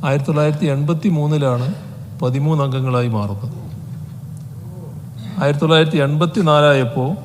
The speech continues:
അത് പതിനഞ്ച് അംഗങ്ങളായി. സർ, പിന്നീടൊരു മാറ്റം വരുന്നത്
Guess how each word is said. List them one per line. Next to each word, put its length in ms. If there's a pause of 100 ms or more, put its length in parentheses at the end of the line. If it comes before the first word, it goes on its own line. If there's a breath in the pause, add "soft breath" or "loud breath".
(520)
അത് 120 (100)
പതിനഞ്ച് 460
അംഗങ്ങളായി. 460 (1600)
സർ, 100 (140)
പിന്നീടൊരു 520
മാറ്റം 360
വരുന്നത് 340